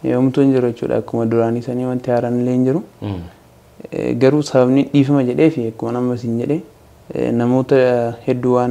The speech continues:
Speaker 1: mufachiisuu danda'uuf dubbiin koo sanii
Speaker 2: Mhm.
Speaker 1: dhiifama hin jedhee. Eh, namoonni baay'een immoo ergan dhiifama jedhee jechuudha. Oromoon maaliif dhiifama jettee ijoolleen hiriyoota kiyyaa namoonni hedduun maaliif jettee dubbii antu dubbatu sun sirriidha namoonni naan jedhan jiru.
Speaker 2: Mhm.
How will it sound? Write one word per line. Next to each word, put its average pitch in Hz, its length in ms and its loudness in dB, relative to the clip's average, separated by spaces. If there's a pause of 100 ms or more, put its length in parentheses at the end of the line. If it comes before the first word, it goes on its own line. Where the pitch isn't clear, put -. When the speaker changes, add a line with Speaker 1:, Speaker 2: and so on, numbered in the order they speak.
(120)
Speaker 1:
mufachiisuu 120 560 -2
danda'uuf 120 380 -2
dubbiin 117 300 -2
koo 123 140 -4
sanii 127 220 -4 (120)
Speaker 2:
Mhm. 104 180 -8 (300)
Speaker 1:
dhiifama 123 280 2
hin 120 120 0
jedhee. 117 320 -2 (600)
Eh, 131 240 6 (140)
namoonni 170 400 8
baay'een 170 260 6
immoo 165 200 6
ergan 139 260 2
dhiifama 131 280 2
jedhee 131 180 2
jechuudha. 120 300 0
Oromoon 131 300 2
maaliif 143 380 4
dhiifama 135 340 2
jettee 123 340 0
ijoolleen 120 360 2
hiriyoota 127 380 2
kiyyaa 123 340 0
namoonni 143 360 2
hedduun 139 240 0
maaliif 139 360 4
jettee 131 320 2
dubbii 127 240 2
antu 139 160 0
dubbatu 127 320 -2
sun 131 120 -2
sirriidha 127 420 -2
namoonni 123 300 -4
naan 113 160 -4
jedhan 120 220 -4
jiru. 127 260 -4
Speaker 2:
Mhm. 113 220 -8